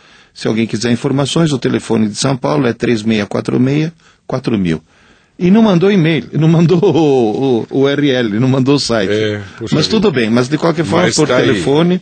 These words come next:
Speaker 2: Por telefone você pega a informação.
Speaker 1: três meia quatro meia, três meia quatro meia, quatro mil. Tá certo? E eu
Speaker 2: Perfeito.
Speaker 1: vou, com certeza, vou visitar, porque
Speaker 2: Ah, eu também fiquei
Speaker 1: é,
Speaker 2: curioso
Speaker 1: é uma
Speaker 2: pra ir
Speaker 1: coisa,
Speaker 2: lá.
Speaker 1: é uma coisa fascinante. Você lembra do Mauro Koch?
Speaker 2: Sim,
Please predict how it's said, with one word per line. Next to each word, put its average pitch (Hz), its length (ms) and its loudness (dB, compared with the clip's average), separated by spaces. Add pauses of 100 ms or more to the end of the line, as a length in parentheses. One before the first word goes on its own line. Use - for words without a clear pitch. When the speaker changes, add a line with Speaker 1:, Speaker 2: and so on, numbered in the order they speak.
(120)
Speaker 2:
Por 95 100 -10
telefone 107 520 -2
você - 60 -6
pega 165 120 -2
a 151 40 2
informação. 139 80 0
Speaker 1:
três - 0 -
meia 151 280 0
quatro 143 320 -2
meia, 165 320 0
três 135 260 0
meia 139 240 -2
quatro 131 300 -2
meia, 147 200 0
quatro 127 340 -4
mil. 85 200 -8 (360)
Tá - 100 -6
certo? 123 300 -2
E 95 40 -2
eu - 20 -2
Speaker 2:
Perfeito. 151 220 2
Speaker 1:
vou, 156 100 0
com 165 120 -2
certeza, 156 420 -2
vou 147 160 0
visitar, 131 440 -2
porque 127 320 -4
Speaker 2:
Ah, 101 200 0
eu 101 120 0
também 110 260 -2
fiquei 107 200 -4
Speaker 1:
é, - 20 -2
Speaker 2:
curioso 101 380 0
Speaker 1:
é - 40 0
uma 127 100 -2
Speaker 2:
pra - 80 -2
ir - 40 -2
Speaker 1:
coisa, 127 180 -2
Speaker 2:
lá. 110 60 -4
Speaker 1:
é 104 60 -6
uma 120 180 0
coisa 120 220 -4
fascinante. 95 600 -6 (460)
Você 240 160 -2
lembra 269 200 4
do 165 100 0
Mauro 135 340 2
Koch? - 460 -4 (140)
Speaker 2:
Sim, 110 520 0